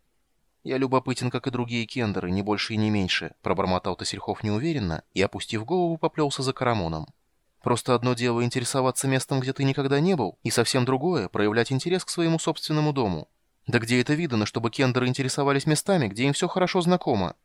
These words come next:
Родной дом не должен меняться, он обязан стоять и ждать тебя, пока ты не вернешься из чужих краев.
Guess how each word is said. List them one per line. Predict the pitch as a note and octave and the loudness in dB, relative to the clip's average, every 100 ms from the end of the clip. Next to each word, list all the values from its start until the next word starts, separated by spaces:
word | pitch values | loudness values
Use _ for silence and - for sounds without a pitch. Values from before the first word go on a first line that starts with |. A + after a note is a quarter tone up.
| _ _ - | _ _ 4
Родной | A2+ G#2+ A2+ | 4 4 2
дом | A2+ A#2 | 4 4
не | A#2+ | 4
должен | A#2+ A#2 B2 | 2 2 2
меняться, | C3 C#3 A#2+ - F2+ | 2 2 2 -2 -4
он | G#2+ A#2 | 0 2
обязан | B2 A#2+ B2+ | 4 4 2
стоять | - C3+ C#3 | 2 2 2
и | D3 | 0
ждать | C3+ E3+ | 0 0
тебя, | - G#2+ F#2 | 0 -4 0
пока | A2+ B2+ | 0 0
ты | C#3+ | 2
не | C#3+ | 2
вернешься | D3+ E3 E3+ - | 4 4 2 2
из | D#3+ | -4
чужих | - D3+ D3 | -2 -2 -2
краев. | - C#3+ G#2+ | 0 0 0